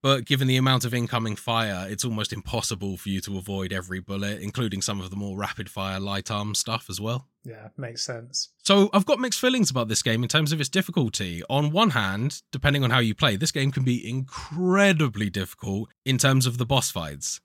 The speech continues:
Speaker 1: Not specifically in terms of the campaign. Uh,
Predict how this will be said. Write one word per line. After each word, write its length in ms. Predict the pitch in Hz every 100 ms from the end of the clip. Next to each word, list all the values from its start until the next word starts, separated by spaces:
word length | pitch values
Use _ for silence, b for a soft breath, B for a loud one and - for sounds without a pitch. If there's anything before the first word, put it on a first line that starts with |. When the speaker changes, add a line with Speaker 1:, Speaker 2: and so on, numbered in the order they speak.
| -
Speaker 1:
Not 320 | 160 190 -
specifically 680 | - - 147 143 143 139 135
in 80 |
terms 240 | 123 131 120
of 100 | 113
the 80 | -
campaign. 680 | 120 113 104 123 135 151
Uh, 180 | - 107